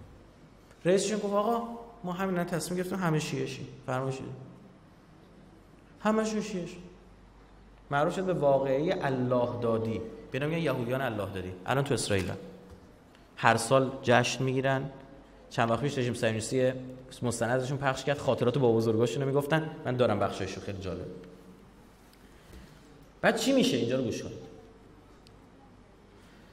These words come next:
اینا که می‌گن ما شیعه ایم، شیعه نشدن، دروغ می‌گن. تو خونه دو تا اسم دارن.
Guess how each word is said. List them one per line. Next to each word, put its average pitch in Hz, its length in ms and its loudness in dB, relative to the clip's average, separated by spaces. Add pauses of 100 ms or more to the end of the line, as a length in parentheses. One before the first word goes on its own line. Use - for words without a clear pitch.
(1160)
اینا 302 280 12
که 320 160 8
می‌گن 311 220 10
ما 302 180 8
شیعه 277 360 6
ایم، 302 240 6
شیعه 190 260 4
نشدن، 120 420 4
دروغ 117 260 6
می‌گن. 92 280 -2 (440)
تو 185 140 8
خونه 190 340 8
دو 247 120 12
تا 233 120 10
اسم - 260 10
دارن. 101 220 -4